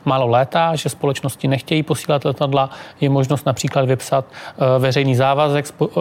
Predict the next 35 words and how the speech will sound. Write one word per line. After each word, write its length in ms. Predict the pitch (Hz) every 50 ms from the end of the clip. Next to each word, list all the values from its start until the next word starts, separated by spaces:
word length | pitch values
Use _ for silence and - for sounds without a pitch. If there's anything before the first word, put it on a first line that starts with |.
| 147 131
eh, 40 | 127
tak 180 | - 135 120 -
jako 200 | 135 - - 143
jezdí 280 | 135 127 123 123 131
vlaky 420 | 127 131 131 123 - - 147 147 143 143
s 100 | - -
nějakou 300 | 143 127 123 - 135 127
dotací. 520 | 127 120 - 143 - - - - 143 135 - - - - - - -
Není, 300 | 151 135 139 143 143 - -
eh, 480 | 151 143 143 135 135 135 131 131 131 131
není 200 | 135 139 139 123
problém, 460 | - 143 135 135 143 135 135 143 -
aby 360 | 175 135 123 135 131 131 127
se 360 | 120 - - - 135 131 131 127 - - - - -
na 80 | 147
klíčových 520 | 120 - 147 135 - - 147 139 143 135 131
destinacích, 760 | 139 117 - - 135 131 127 - - - 139 135 - - -
eh, 320 | - 139 135 131 131 131 127 127 131
takto 340 | 123 - 117 - - - -
jaksi 360 | - 127 - - - 139 135 131 - - - - - -
neprovozoval 760 | 139 117 - 143 135 131 131 127 139 131 127 127 127 127 120 - -
let, 300 | 143 131 127 123 - - -
aby 180 | - 127 131 131
byla 240 | 131 143 143 135
zajištěna 600 | 127 139 135 131 - - - 147 135 131 127 127 - - - - -
ta 140 | - 135 - - -
dopru-, 360 | 139 139 123 - 151 147 160 233
dopravní 420 | 180 147 139 - 151 143 139 147 156
obslužnost, 720 | 151 120 - - 165 143 135 143 143 139 131 - - -
eh, 160 | - 135 135
České 340 | 123 - 131 - - - 135
republiky 520 | 127 120 - 143 135 127 127 120 - - - - - - - -
do 60 | 131
celého 360 | - - - 127 127 117 123 120
světa. 400 | - - 127 120 - - 120